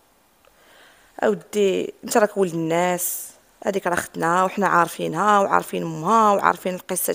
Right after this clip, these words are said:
حياتها قبل ما تزوج بها". المهم ضربوا في العارض وضربوا في الشرف ديالي وضربوا في الشرف ديال امي،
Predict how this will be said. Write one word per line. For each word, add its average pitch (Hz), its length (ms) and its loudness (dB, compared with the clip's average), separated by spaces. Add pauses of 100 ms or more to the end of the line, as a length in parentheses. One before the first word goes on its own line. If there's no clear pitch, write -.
(120)
حياتها 185 200 -2
قبل 180 220 -6
ما 180 60 -6
تزوج 170 400 -8
بها". 208 160 -2
المهم 208 440 -2 (100)
ضربوا 196 480 2
في 185 100 -8
العارض 196 580 4
وضربوا 196 320 -2
في - 60 -12
الشرف 220 460 2
ديالي 226 480 4
وضربوا 220 340 2
في 226 60 -8
الشرف 220 340 0
ديال 240 160 -2
امي، 247 240 4